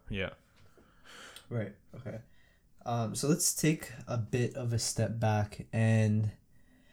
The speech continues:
Speaker 2: <sighs> look a little more top down, I guess, when, uh, just looking at the co-op experience as a whole, especially when it relates to engineers.
Speaker 1: Mm-hmm.
Speaker 2: So Cali or bust seems to be, like, this huge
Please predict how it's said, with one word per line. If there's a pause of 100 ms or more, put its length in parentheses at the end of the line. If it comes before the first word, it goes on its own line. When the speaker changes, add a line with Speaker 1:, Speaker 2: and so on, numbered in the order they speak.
(760)
Speaker 2:
<sighs>
look
a
little
more
top
down,
I
guess,
when,
uh,
just
looking
at
the
co-op
experience
as
a
whole,
especially
when
it
relates
to
engineers. (380)
Speaker 1:
Mm-hmm. (500)
Speaker 2:
So (100)
Cali
or
bust (180)
seems
to
be,
like,
this (240)
huge